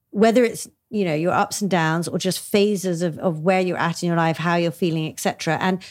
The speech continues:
sometimes I find it's people that come from a more corporate world, supposedly have more experience than you, talk down at you, and also with really big words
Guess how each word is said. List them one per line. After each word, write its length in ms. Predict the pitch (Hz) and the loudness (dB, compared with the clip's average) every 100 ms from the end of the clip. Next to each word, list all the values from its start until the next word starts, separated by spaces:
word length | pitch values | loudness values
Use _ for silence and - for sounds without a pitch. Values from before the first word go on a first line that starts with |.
| _ | _
sometimes 600 | - - 302 320 - 262 - | -12 0 2 2 2 -2 0
I 220 | 208 226 262 | 0 2 0
find 200 | 262 240 | -2 -4
it's 120 | - | -6
people 500 | - 226 180 147 143 | -2 -2 0 0 0
that 160 | 170 | -4
come 220 | - 208 190 | -2 -2 0
from 120 | 180 | 0
a 60 | |
more 140 | 175 175 | 0 -2
corporate 480 | - 262 - - - | 2 0 2 -2 0
world, 480 | 139 131 131 131 - - _ - | 2 2 -2 -4 -12 -20 _ -8
supposedly 800 | - - 180 240 254 226 202 190 | -6 -2 2 4 2 -2 0 0
have 120 | 170 | 0
more 160 | 175 | 0
experience 460 | 151 - 202 180 113 | -2 -2 -2 -2 -4
than 120 | 143 | -4
you, 420 | 127 120 - 170 - - _ - | -2 -4 -4 -6 -6 -14 _ -2
talk 320 | 254 233 - | 2 2 0
down 560 | 233 226 240 226 196 - _ _ - | 0 2 2 0 -2 -8 _ _ -2
at 180 | 226 - | -2 2
you, 200 | 190 - | 0 2
and 180 | 240 | 0
also 320 | 254 403 466 339 | 2 -2 0 0
with 140 | 302 | 0
really 220 | 247 381 415 | 0 0 2
big 160 | 359 254 | 0 2
words 540 | 320 320 196 170 175 | 2 4 2 0 -4